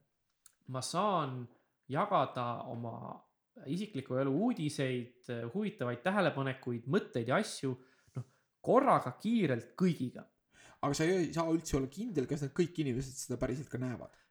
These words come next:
Speaker 1: Ee,
Speaker 2: Kui see sind nagu huvitab, siis see mõnes mõttes ei täida enda funktsiooni.
Speaker 1: Ee, no selles mõttes tõesti jah, aga nagu mingis mõttes ma võin öelda niimoodi, et nagu, et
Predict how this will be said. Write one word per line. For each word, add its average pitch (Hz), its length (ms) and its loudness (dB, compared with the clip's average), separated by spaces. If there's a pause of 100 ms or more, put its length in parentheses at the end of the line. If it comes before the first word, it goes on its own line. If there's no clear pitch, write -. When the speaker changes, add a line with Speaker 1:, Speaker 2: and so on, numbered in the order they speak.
Speaker 1:
Ee, 131 800 2
Speaker 2:
Kui 127 140 -8
see 180 180 6
sind 123 160 -4
nagu 123 220 -2
huvitab, 185 420 0
siis - 240 -4
see 135 80 -2
mõnes 135 240 -6
mõttes 135 240 -8
ei 143 80 0
täida 143 300 0
enda - 160 -16
funktsiooni. - 320 -6
Speaker 1:
Ee, 139 80 -4
no 143 80 -2
selles 233 180 4
mõttes 190 240 -4
tõesti 147 300 -2
jah, 135 100 0
aga 135 220 -2
nagu 139 160 -4
mingis 196 180 -2
mõttes 156 240 -8
ma 151 60 -4
võin 156 160 0
öelda 143 180 -2
niimoodi, 131 220 -6
et 131 80 -14
nagu, 123 180 -8
et 113 140 -8